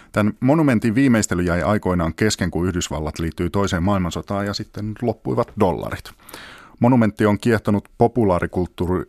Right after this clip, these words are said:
kulttuuria elokuvista rockmusiikkiin monien vuosikymmenten ajan. Mutta seudun alkuperäisväestö ei ole liiemmin innostunut pyhien paikkojensa hyödyntämisestä valkoisen rodun voitonmerkkinä.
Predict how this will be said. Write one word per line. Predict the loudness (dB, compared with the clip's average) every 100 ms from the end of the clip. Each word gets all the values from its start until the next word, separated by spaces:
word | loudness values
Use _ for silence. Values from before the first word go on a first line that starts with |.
| _
kulttuuria | -2 -2 -2 0 0 0 0
elokuvista | 0 0 -6 -4 -4
rockmusiikkiin | -2 -2 -4 -6 -4 -8 -6 -6 -4 -8 -6
monien | -4 -2 -4 -4
vuosikymmenten | -4 -4 -6 -8 -8 -6 -6 -8 -4
ajan. | -2 0 -2 -6 -12 _ _ -20 -20 -20 -20 -16
Mutta | -8 -4
seudun | -2 0 0 0 -4 -2
alkuperäisväestö | -2 -2 -2 -2 0 -2 -6 -8 -8 -8 -10 _ -2
ei | 0 2 0 0
ole | -2 0
liiemmin | -2 -2 -2 -2
innostunut | -2 -2 -2 -4 -6 -4
pyhien | -2 -2 -2
paikkojensa | -4 -4 -6 -4 -6 -2
hyödyntämisestä | 0 0 -2 -2 -4 -6 -6 -8 -8 -6
valkoisen | -4 -4 -6 -6 -6 -4
rodun | -2 -2 -4 -6 -8 -4
voitonmerkkinä. | -4 -4 -8 -10 -12 -14 -18 -16